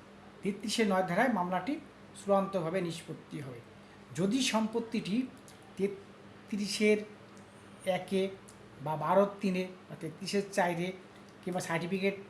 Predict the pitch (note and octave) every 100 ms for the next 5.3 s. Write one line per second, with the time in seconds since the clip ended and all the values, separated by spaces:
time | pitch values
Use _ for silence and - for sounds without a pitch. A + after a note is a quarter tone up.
0 | - - - - D#3+ F#3 F#3+ F#3+ F#3 -
1 | F3 F3+ F3+ F3+ - - - - - G#3+
2 | G#3 - - - - - E3+ E3+ G#3 G#3
3 | - - F3+ G3+ G3 G3 - D#3 F3+ -
4 | G#3 D#3+ D#3+ G3 G3 F#3+ - E3+ G#3+ G#3+
5 | F#3 F#3+